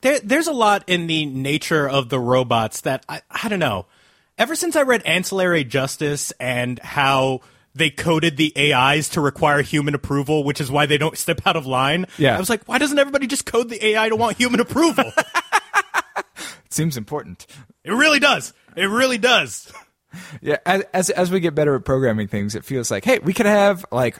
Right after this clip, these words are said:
Speaker 2: how about we build, build this whole system inside of a, um, uh, what, what are they called? And, uh, not a, not a virtual environment,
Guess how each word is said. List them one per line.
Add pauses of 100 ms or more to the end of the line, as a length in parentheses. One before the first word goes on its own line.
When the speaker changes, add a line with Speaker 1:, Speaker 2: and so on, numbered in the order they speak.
Speaker 2:
how
about
we
build,
build
this
whole
system
inside
of
a, (380)
um,
uh, (120)
what,
what
are
they
called?
And,
uh,
not
a, (920)
not
a
virtual
environment,